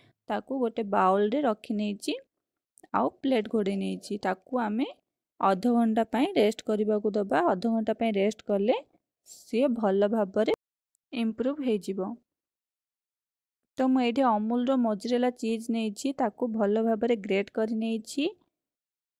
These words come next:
ସେଜୱାନ ସସ୍ ନେଇଛି, ତାକୁ ମୁଁ ଘରେ ହିଁ ବନେଇଛି, ହୋମମେଡ୍ ସେଜୱାନ ସସ୍। ତ ଏବେ ଦେଖନ୍ତୁ ଅଧଘଣ୍ଟା ହେଇଗଲାଣି,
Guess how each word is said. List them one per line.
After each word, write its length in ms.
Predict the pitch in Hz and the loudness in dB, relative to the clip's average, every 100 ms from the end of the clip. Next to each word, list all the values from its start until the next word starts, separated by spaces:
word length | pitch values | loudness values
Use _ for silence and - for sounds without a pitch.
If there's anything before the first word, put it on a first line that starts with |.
| _ _ _ _ _ _ _ | _ _ _ _ _ _ _
ସେଜୱାନ 580 | 240 - 214 196 240 247 254 | -12 0 0 0 -2 -2 -2
ସସ୍ 360 | - 208 226 - | -2 2 2 0
ନେଇଛି, 500 | 233 220 - - 330 381 | -2 -2 -4 -4 -2 0
ତାକୁ 340 | 202 - 226 | -2 -2 -4
ମୁଁ 200 | 226 262 | 0 -2
ଘରେ 320 | 233 214 196 214 | -2 -2 0 0
ହିଁ 120 | 226 220 | 0 -2
ବନେଇଛି, 440 | 208 202 214 208 277 294 | -2 -2 -4 -4 -4 -2
ହୋମମେଡ୍ 500 | 220 202 208 240 254 | -2 -2 -2 -4 -4
ସେଜୱାନ 420 | - 190 185 214 220 | -4 -4 -2 -4 -4
ସସ୍। 340 | - 233 381 - _ _ _ _ _ _ _ _ _ _ _ _ - 240 | 0 0 0 -6 _ _ _ _ _ _ _ _ _ _ _ _ -14 -12
ତ 180 | - 226 | -4 -2
ଏବେ 120 | 220 | 0
ଦେଖନ୍ତୁ 500 | 220 220 262 262 392 | -2 -2 -2 0 4
ଅଧଘଣ୍ଟା 500 | 233 202 233 233 240 | 2 2 0 2 0
ହେଇଗଲାଣି, 640 | 233 220 233 233 247 269 | 2 2 4 2 2 0